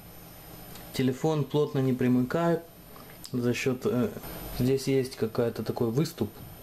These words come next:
Не знаю, насколько его будет видно на камеру. И невозможно поставить ровно. В принципе, вот это мне очень мешало, и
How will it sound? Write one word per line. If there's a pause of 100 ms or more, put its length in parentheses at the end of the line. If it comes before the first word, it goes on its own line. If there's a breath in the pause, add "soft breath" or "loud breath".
(500)
Не
знаю,
насколько
его
будет
видно
на
камеру. (1600)
И
невозможно
поставить
ровно. (720)
В
принципе,
вот
это
мне
очень
мешало,
и